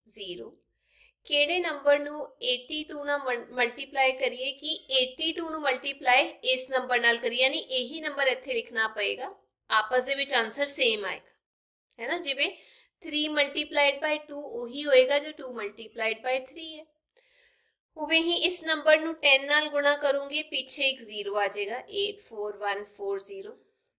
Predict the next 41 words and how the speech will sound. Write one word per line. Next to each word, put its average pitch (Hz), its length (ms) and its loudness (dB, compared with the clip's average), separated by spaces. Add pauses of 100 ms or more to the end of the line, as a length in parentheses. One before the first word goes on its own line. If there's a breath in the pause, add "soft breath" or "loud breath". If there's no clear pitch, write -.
(180)
ਇਹਨੂੰ 285 500 2 (340)
ਸਿਕਸਟੀ 294 400 -6
ਸੈਵਨ 294 300 2
ਨੂੰ 294 180 -10
ਹੰਡਰਡ 247 360 4
ਨਾਲ 277 140 2
ਕਰੋਗੇ, 269 420 -2
ਪਿੱਛੇ 254 380 -6
ਦੋ 202 260 -4
ਜ਼ੀਰੋ। - 340 -14 (720)
ਨਾਈਨਟੀ 269 420 6
ਵਨ 302 280 0
ਨੂੰ 311 220 -8
ਥਾਊਜੈਂਡ 269 500 2
ਦੇ 285 120 -2
ਨਾਲ, 277 260 2
ਪਿੱਛੇ 247 420 -10
ਤਿੰਨ 196 340 -6
ਜ਼ੀਰੋ, 214 340 -2
ਅੱਗੇ 220 220 2
ਨਾਈਨਟੀ 190 420 -6
ਵਨ। 208 220 -14 (1200)
ਹੰਡਰਡ 277 440 4
ਨੂੰ 339 180 -4
ਥਾਊਜੈਂਡ 254 480 6
ਦੇ 233 120 6
ਨਾਲ, 202 200 -2
ਵਨ 240 280 0
ਨੂੰ 302 120 -8
ਵਨ 277 220 2
ਨਾਲ 285 200 2
ਗੁਣਾ 269 240 -2
ਕੀਤਾ, 269 320 -4
ਵਨ, 240 260 -2
ਪਿੱਛੇ - 360 -2
ਇੱਕ, - 420 -2
ਦੋ, 226 540 -6
ਤਿੰਨ, 262 380 -4
ਚਾਰ, 226 320 0
ਪੰਜ 233 400 -6
ਜ਼ੀਰੋ। - 300 -14